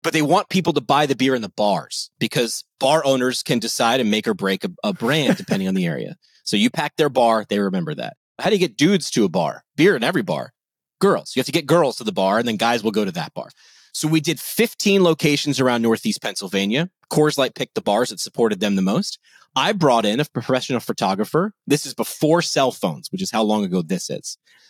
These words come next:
Speaker 1: I brought in a photo-, a professional photographer, and we did a tour of Northeast Pennsylvania. There was a backdrop, lights, cameras, a fan, like the fan blowing the hair. We were gonna do, essentially, a tour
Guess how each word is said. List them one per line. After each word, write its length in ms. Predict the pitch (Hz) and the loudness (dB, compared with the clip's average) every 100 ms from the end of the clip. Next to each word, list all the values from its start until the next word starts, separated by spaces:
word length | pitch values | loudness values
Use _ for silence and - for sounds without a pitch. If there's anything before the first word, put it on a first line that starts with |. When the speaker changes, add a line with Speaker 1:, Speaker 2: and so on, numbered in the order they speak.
| _ | _
Speaker 1:
I 100 | 127 | 0
brought 160 | 156 151 | 4 4
in 80 | |
a 40 | 135 | 2
photo-, 280 | 135 - - | 0 -2 2
a 100 | 120 | 0
professional 460 | - - 160 - 175 | 0 -2 -2 0 -2
photographer, 540 | 156 147 131 131 - | 0 0 0 0 0
and 160 | 123 120 | 2 2
we 80 | |
did 140 | 120 113 | 2 0
a 160 | - | -2
tour 340 | - 139 139 151 | 0 4 4 2
of 100 | 120 | 2
Northeast 460 | 123 120 - 110 - | 2 2 0 -2 -2
Pennsylvania. 600 | 104 107 95 90 76 - _ _ | -6 -4 -2 -2 -4 -12 _ _
There 80 | 101 | -4
was 80 | 90 | -4
a 60 | |
backdrop, 640 | 87 165 147 - 151 139 - _ - | -2 -2 -2 0 2 2 -2 _ -6
lights, 540 | 208 131 143 - - - _ | -2 0 -2 -4 -10 -14 _
cameras, 680 | - 147 143 139 139 127 - _ 113 | -4 -2 0 0 0 -4 -12 _ -4
a 80 | |
fan, 640 | 107 - - 120 131 139 135 | -4 -8 -2 0 2 2 0
like 140 | 104 | -4
the 80 | - | -12
fan 400 | - 120 127 131 | -10 -4 -2 -2
blowing 300 | 123 131 135 | -2 -2 -2
the 60 | 113 | -2
hair. 420 | 123 127 139 139 - _ _ _ | -2 0 0 -2 -8 _ _ _
We 160 | 113 156 | 2 4
were 140 | 202 | 4
gonna 180 | 190 175 | 4 2
do, 320 | 147 160 147 | 2 4 4
essentially, 800 | 127 - 151 170 110 95 101 175 170 _ _ _ - | 2 2 0 2 0 0 2 0 -4 _ _ _ -4
a 80 | 123 - | -4 -4
tour 480 | - 190 160 117 | 2 6 6 4